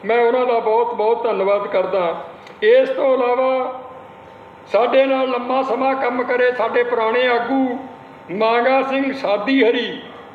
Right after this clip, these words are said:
ਜੋ ਸਭ ਤੋਂ ਪਹਿਲਾਂ ਇਸ ਜਥੇਬੰਦੀ 'ਚ ਕੰਮ ਕਰਨ ਲੱਗ ਪਏ ਸੀ, ਉਹ ਆਪਣੀ ਟੀਮ ਨਾਲ ਆਏ ਨੇ। ਮੈਂ ਉਹਨਾਂ ਦਾ ਵੀ ਧੰਨਵਾਦ ਕਰਦਾ।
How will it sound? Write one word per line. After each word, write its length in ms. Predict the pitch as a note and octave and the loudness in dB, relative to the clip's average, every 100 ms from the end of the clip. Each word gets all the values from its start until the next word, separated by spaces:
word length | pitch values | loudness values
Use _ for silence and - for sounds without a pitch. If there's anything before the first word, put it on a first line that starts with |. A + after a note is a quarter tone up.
| - - - | -20 -16 0
ਜੋ 140 | A#3+ | 2
ਸਭ 180 | A#3 A#3+ | 2 -2
ਤੋਂ 220 | - A#3+ | 0 0
ਪਹਿਲਾਂ 340 | A#3 A3+ C4 C4 | 2 0 2 2
ਇਸ 200 | A3+ - | 0 0
ਜਥੇਬੰਦੀ 560 | A#3 G#3 B3 A#3+ B3 | -2 2 2 0 -4
'ਚ 80 | B3+ | -4
ਕੰਮ 240 | B3 A3 | -4 -2
ਕਰਨ 320 | A3+ A#3 A3+ A3+ | 0 0 0 -2
ਲੱਗ 120 | A3 | -2
ਪਏ 320 | - B3 A#3 | -4 0 0
ਸੀ, 340 | A3+ A#3 G#3 G3+ - - - - | 0 -6 -6 -10 -16 -20 -10 0
ਉਹ 120 | C4+ | 2
ਆਪਣੀ 340 | C4+ C4+ C4+ | 2 2 -4
ਟੀਮ 320 | C4 B3+ B3+ B3+ | -4 -2 -2 0
ਨਾਲ 220 | B3 A#3+ | 2 2
ਆਏ 180 | A#3+ A#3+ | 2 0
ਨੇ। 100 | A#3+ | 0
ਮੈਂ 120 | A#3 | 0
ਉਹਨਾਂ 260 | A3+ B3+ | 0 0
ਦਾ 100 | B3+ | 0
ਵੀ 120 | A#3+ A#3+ | 0 -2
ਧੰਨਵਾਦ 500 | A#3+ F#3 G3 A3 A3 | -4 -2 0 0 0
ਕਰਦਾ। 600 | G#3+ G#3 G#3+ G3+ G3 | -2 -2 -2 -2 -4